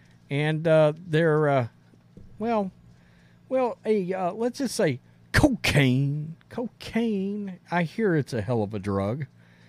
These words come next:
At least that is the rumor. That is the rumor that, uh, I believe Rick James once told us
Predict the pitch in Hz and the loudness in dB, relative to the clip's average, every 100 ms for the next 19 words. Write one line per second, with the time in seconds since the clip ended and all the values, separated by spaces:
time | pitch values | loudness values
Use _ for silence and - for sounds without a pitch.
0 | - - - 196 220 240 - 226 208 196 | -20 -20 -6 0 2 2 2 2 2 2
1 | 139 156 160 233 190 196 208 190 196 196 | 0 0 2 4 4 2 2 2 4 2
2 | 143 175 175 202 180 165 156 151 - 175 | 2 0 0 2 2 2 4 2 0 0
3 | 156 156 147 139 135 - 165 151 165 277 | 2 4 4 2 0 -2 -2 0 0 0
4 | 214 190 214 110 113 165 202 117 117 110 | 0 0 0 -2 -2 0 0 -4 -6 -8
5 | 117 - - 117 95 104 - - | -8 -10 -6 -6 -6 -8 -12 -16